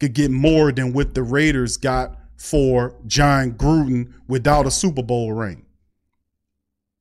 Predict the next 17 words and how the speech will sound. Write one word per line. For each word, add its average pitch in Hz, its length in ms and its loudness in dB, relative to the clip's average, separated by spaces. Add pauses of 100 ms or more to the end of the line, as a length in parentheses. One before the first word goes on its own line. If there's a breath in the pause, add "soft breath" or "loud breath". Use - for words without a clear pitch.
(260)
I 98 120 -12
keep 143 240 -4
emphasizing 143 680 0
that 127 240 -6
he 156 120 -6
didn't 147 240 0
have 160 240 2
the 139 100 -2
ring 127 280 0
yet. 110 240 -4 (200 soft breath)
He 147 120 -6
got 147 300 0
the 143 80 -2
ring 139 320 -2
after 170 360 0
the 127 100 -4
trade. 135 520 0